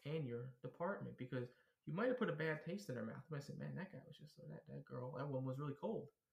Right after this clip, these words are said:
Told me, I don't know these things." And I can see that happening with people from time to time. Some people just aren't aware of the things that we're aware of. We think that we know that they, we think they know what we know. And sometimes that's not the case at all.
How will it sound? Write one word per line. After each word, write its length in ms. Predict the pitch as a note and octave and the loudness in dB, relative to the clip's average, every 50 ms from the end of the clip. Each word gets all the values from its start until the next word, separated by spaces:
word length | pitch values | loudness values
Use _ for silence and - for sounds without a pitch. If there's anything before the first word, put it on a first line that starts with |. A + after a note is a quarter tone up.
| _ _ _ _ _ _ _ _ _ _ _ _ _ - | _ _ _ _ _ _ _ _ _ _ _ _ _ -8
Told 200 | - - A3 A3 | 0 2 2 4
me, 140 | D3+ C3+ C3 C3+ | 4 2 2 2
I 60 | D#3 G3+ | 2 4
don't 160 | A#3 G3+ C#3 | 4 4 4
know 180 | B2 A#2 A#2+ | 4 4 4
these 180 | A#2 A#2 A#2 - | 4 2 0 -2
things." 220 | - C#3+ F#3+ G3 | -2 0 0 0
And 80 | D#3 D#3+ | 2 2
I 120 | E3+ G3 | 0 0
can 160 | F#3+ - F3+ D#3+ | 0 0 -2 -2
see 160 | - G3+ F#3 | -2 0 2
that 160 | E3+ D#3+ D3+ | 4 4 4
happening 340 | D#3 F3+ G#3 G#3 A3 G3 D3+ | 4 4 4 4 2 0 0
with 140 | B2 - - | 0 0 -2
people 240 | - C3 - C3 | -2 -2 -2 -4
from 160 | B2 - B2 B2 | -4 -4 -6 -2
time 220 | - C3 B2+ B2 | 0 0 2 2
to 80 | B2 A#2+ | 0 0
time. 340 | - F#3+ G3+ G#3+ E3 C3+ C3 - - _ _ _ _ _ _ _ _ _ _ _ _ _ _ _ _ - | 0 0 2 2 2 0 -2 -6 -14 _ _ _ _ _ _ _ _ _ _ _ _ _ _ _ _ 0
Some 180 | - F3+ F#3+ | 2 2 4
people 260 | - B3+ B3+ - F#3+ | 4 4 4 4 4
just 200 | D#3 - D#3 - - | 2 2 0 2 4
aren't 160 | D#3+ D#3+ D#3 | 4 6 6
aware 280 | C#3+ C3 B2+ D#3 E3+ D#3+ | 6 6 8 8 8 8
of 60 | B2+ | 6
the 60 | B2+ | 6
things 200 | B2+ - C3+ C3 | 2 0 0 2
that 120 | B2+ A#2+ B2 | 2 2 4
we're 180 | A#2+ B2+ A#2+ | 4 4 4
aware 220 | A2+ B2+ D3+ C#3+ B2 | 6 6 6 6 6
of. 80 | A#2+ | 4
We 100 | C#3 E3+ D#3+ - - - | 4 0 -2 -4 0 2
think 180 | G3+ G#3+ G#3+ - | 2 4 4 2
that 160 | C#3+ C3 B2+ | 0 0 0
we 160 | C#3+ D3+ C#3+ | 0 2 2
know 480 | C3 B2+ C3+ E3 E3+ - - - - - A#2+ | 4 4 4 4 4 4 0 -2 -4 -2 -2
that 200 | B2+ B2+ - - _ _ _ _ _ _ _ _ _ _ - C3 A#2 | -2 -2 -4 -10 _ _ _ _ _ _ _ _ _ _ -10 -2 0
they, 300 | C3+ C#3+ - - - - - _ - | 2 2 0 -2 -8 -14 -18 _ -6
we 120 | - F3 | -6 0
think 260 | - - A#3+ F3+ C3+ | 2 4 4 4 6
they 160 | C3 D#3 F3+ E3 | 6 6 6 8
know 200 | D3 - B2+ B2+ | 6 6 6 8
what 200 | C3 C#3 C#3 C#3 | 6 4 4 2
we 160 | D3 C#3 C3+ | 2 2 2
know. 240 | D#3 G3+ A#3+ - - | 2 2 2 0 -2
And 80 | - | -2
sometimes 500 | - G3+ G3+ - F3+ E3+ D#3+ D#3 C#3 B2+ | -2 -2 -2 0 2 2 2 2 2 2
that's 220 | C3 D3+ D#3+ - - | 2 0 2 0 -2
not 180 | F3 E3+ - | -6 -4 -6
the 60 | E3 | -8
case 280 | - - E3+ E3 - - | -8 -6 -8 -8 -6 -4
at 60 | C#3+ | -4
all. 240 | - - - - | -4 -4 -4 -8